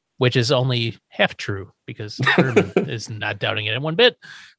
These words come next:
Speaker 1: Uh, this one gets a seven point five on I M D B. Uh,
Speaker 2: Pretty good.
Speaker 1: that seems, that feels high. Uh,
Speaker 2: It
Speaker 1: but
Speaker 2: does
Speaker 1: we'll,
Speaker 2: feel high.
Speaker 1: we'll move on.
Speaker 2: <laughs>
Speaker 1: Um, will this be the episode that the babysitter breaks?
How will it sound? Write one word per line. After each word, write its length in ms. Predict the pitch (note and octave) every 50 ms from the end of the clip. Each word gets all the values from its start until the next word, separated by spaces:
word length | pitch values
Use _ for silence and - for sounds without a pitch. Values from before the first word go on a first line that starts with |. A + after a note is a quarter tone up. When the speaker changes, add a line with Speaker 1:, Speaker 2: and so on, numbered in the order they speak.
| - -
Speaker 1:
Uh, 160 | - A#3 B3+ A#3+
this 200 | C#4+ D4 - -
one 160 | D4+ D4 C#4+ C4
gets 160 | C#4 C4 -
a 60 | G#3+
seven 340 | - - C4+ C#4 B3+ A#3+ G#3
point 240 | - C4+ C4+ A3+ -
five 400 | - - A#3+ A#3 B3+ B3 A3+ A#3
on 100 | A3+ A#3
I 120 | A#3 A#3
M 120 | A#3 A3+ G#3
D 200 | G#3 A3+ A3 A3
B. 640 | F#3+ A3 A3 A#3 A#3 A#3 A3 G3+ E3+ C#3 B2 A2 - _ _ _ _ _ _
Uh, 1160 | - D3+ D3 C#3+ D3 D3 D3 D3 D3 D3 D3+ D3 D3+ D3+ D3+ D3+ D3+ D3 D3 D3 D3 D3 D3 C3 - _ _ _ _ _ _ _ _ _ _ _ _ _ _ _ _ -
Speaker 2:
Pretty 180 | - G2 G2
good. 180 | F#2+ - C#3+ E3
Speaker 1:
that 140 | G#3 A#3 -
seems, 240 | A#3+ A#3 A3 -
that 160 | - A3 G3+ -
feels 200 | B3 A3 - -
high. 440 | - - F3+ C#3+ G2 G2+ G#2 A2+ - _ _ _ _ _ _ _ _
Uh, 140 | - F3+ F3
Speaker 2:
It 60 | C#3+
Speaker 1:
but 60 | F#3+
Speaker 2:
does 100 | F3+ B2+
Speaker 1:
we'll, 100 | - A#3+
Speaker 2:
feel 120 | - A2+ G2+
high. 120 | G2+ A2 -
Speaker 1:
we'll 80 | A#3+ G#3
move 160 | G3+ D#3+ C#3+
on. 140 | C#3 C#3 - - - - - - _ - D#3+ - - - F3+
Speaker 2:
<laughs> 400 | G#3 F#3 - - - F3 - - - C4+ - - - - - - - - - -
Speaker 1:
Um, 540 | - G3+ G#3 G3+ G3+ G3 G3 G3 G3 F3+ D#3 - _ _ _ _ _ _ _ _ _ _ _ _ _ _ _ _ _ _ _ - - -
will 180 | C#3 E3+ G3
this 220 | F#3+ G3+ A3 - -
be 80 | A#3
the 140 | G3 G3 G3
episode 520 | G#3 - F#3 - - A3 G#3 G#3 G#3 G3+
that 160 | F3+ G3 E3 -
the 100 | G3 F#3+
babysitter 360 | F3+ E3+ - G3+ F#3+ D#3+ D3+
breaks? 440 | F#3 G3 G#3 G#3 F#3 - - -